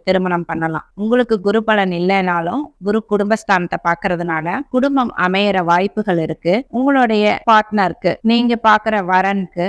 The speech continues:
குரு பலன் நல்லா இருந்தா நீங்க தாராளமா திருமணம் பண்ணலாம், திருமணமும் நடக்கும். தனுசு ராசிக்காரர்களுக்கு இந்த வருடம் அறுபது சதவீத நற்பலன்களை கொடுக்கும் ஒரு நல்ல ஆண்டாகவே இந்த குரோதி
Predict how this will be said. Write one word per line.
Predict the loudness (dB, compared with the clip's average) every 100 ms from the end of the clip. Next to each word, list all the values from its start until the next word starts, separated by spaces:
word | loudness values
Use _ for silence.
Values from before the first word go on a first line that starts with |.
| -2 0
குரு | 2 2
பலன் | 0 0 -2
நல்லா | 0 -2 -2
இருந்தா | -2 -2 -4 -4
நீங்க | 0 0 2
தாராளமா | 2 4 2 2 0 0
திருமணம் | 0 0 0 -4
பண்ணலாம், | -4 -6 -8 -4 2
திருமணமும் | 4 4 4 2 2 0
நடக்கும். | -2 -4 -10 -12 -4 0
தனுசு | 2 2 2
ராசிக்காரர்களுக்கு | 2 0 -2 2 2 0 0 0 0 -2 -2 -2
இந்த | 0 0 -2
வருடம் | -2 -2 -2 -8 _ _ 0
அறுபது | 2 0 -2 -2
சதவீத | 0 0 0 0 0
நற்பலன்களை | -2 -2 -2 0 0 -2 -2
கொடுக்கும் | -6 -4 -6 -8 -4 -2
ஒரு | -2 -2 -2
நல்ல | 0 2 4 2 0
ஆண்டாகவே | 0 0 0 0 0 0
இந்த | -2 -4 -4
குரோதி | 0 0 0